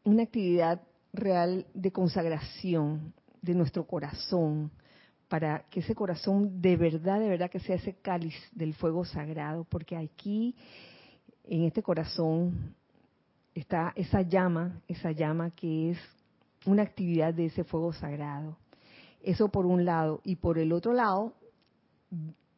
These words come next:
eh, visto de forma individual, uno realmente puede consagrar su corazón para trabajar alguna, alguna cualidad en especial.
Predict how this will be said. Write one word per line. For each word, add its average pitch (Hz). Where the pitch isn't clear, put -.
eh, 156
visto 220
de 180
forma 202
individual, 156
uno 220
realmente 208
puede 247
consagrar 170
su 226
corazón 156
para 170
trabajar 175
alguna, 226
alguna 202
cualidad 175
en 170
especial. 147